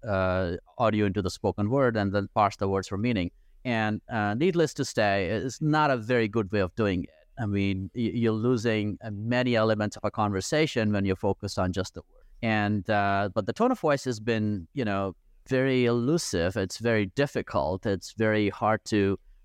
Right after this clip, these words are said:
um, I guess, guess, get right. Um, there was not, not enough data back in the day. So our co-founders also, you know, have amazing chops in this field. And some of the early research was done inside of U S C, um, at Sail Labs,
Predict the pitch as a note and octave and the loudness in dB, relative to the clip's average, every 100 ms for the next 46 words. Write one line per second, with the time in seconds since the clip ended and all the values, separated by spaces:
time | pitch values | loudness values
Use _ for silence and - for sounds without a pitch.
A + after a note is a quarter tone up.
0 | - G2+ F#2+ F#2 F2+ F2+ - - A2 G2+ | -2 0 2 2 2 0 -6 -4 -2 0
1 | G#2+ G2 - A2+ G2+ - A#2 G2+ - A#2+ | 0 -2 0 0 0 -2 0 0 2 2
2 | A#2 F2 F2+ - A2 G2+ G2 G2 A2 A2 | 2 0 -4 -4 0 0 0 0 0 2
3 | G#2+ G#2+ G#2+ G#2 - C3 G#2+ G#2+ G2+ G2+ | 2 0 2 0 0 -2 0 0 2 0
4 | F#2 A2+ A#2+ G2+ F#2+ G2+ - F#2 F#2+ F#2+ | 0 0 2 2 2 0 0 -2 0 0
5 | F#2 - G2 B2+ A#2 B2 C#3+ D#3+ A#2 G#2+ | 0 0 -2 0 0 2 2 2 0 0
6 | - A#2+ A2+ A#2+ G#2 G2+ - - - A2 | 0 -2 0 0 0 -2 -8 -20 -4 0
7 | G2 G2+ - G#2+ G#2+ G2+ - - G#2 G#2 | 2 2 -2 0 2 2 -2 -8 -2 0
8 | A#2 A2+ A2 - G#2+ G#2 - A2 F#2+ F#2 | 2 2 0 2 4 4 2 -2 0 -2
9 | - C#3 B2+ A#2 G#2+ - A2+ G#2 G2+ G2+ | -2 2 4 4 0 -4 -2 0 0 -2
10 | - A2 G2+ G2+ A#2+ A#2 A2 G#2 G#2 A#2 | -2 -2 0 0 0 0 2 0 2 0
11 | - G2+ - G2+ F#2 A2 G#2 G2+ F#2+ G2 | 2 -2 0 -2 0 2 2 2 -2 0
12 | G#2 F#2+ A2 G#2 G2 - G#2+ G2+ G#2 - | 0 0 0 0 0 0 0 2 -2 -4
13 | G2+ F#2 F2+ F2 - F#2+ - A2 G#2 G#2 | -2 0 -2 -4 -6 -6 -2 0 2 2
14 | G2 G2 - | 2 0 -4